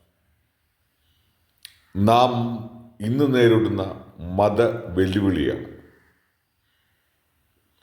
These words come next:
അത് എന്തുകൊണ്ട് സംഭവിച്ചു എന്ന് നാം ചിന്തിച്ചിട്ടുണ്ടോ? തീർച്ചയായും വിവേകമില്ലാത്ത,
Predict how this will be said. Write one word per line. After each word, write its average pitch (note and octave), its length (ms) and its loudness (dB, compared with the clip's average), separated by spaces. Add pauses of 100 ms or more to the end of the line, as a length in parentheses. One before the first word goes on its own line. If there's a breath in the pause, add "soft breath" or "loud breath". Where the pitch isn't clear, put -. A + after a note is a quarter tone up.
(240)
അത് A#2 220 2
എന്തുകൊണ്ട് D3+ 800 2
സംഭവിച്ചു B2+ 800 0 (460)
എന്ന് G2+ 220 0
നാം F#2 420 -2
ചിന്തിച്ചിട്ടുണ്ടോ? D#2+ 720 -8 (1300)
തീർച്ചയായും F#2+ 1160 0 (640)
വിവേകമില്ലാത്ത, G2 1400 0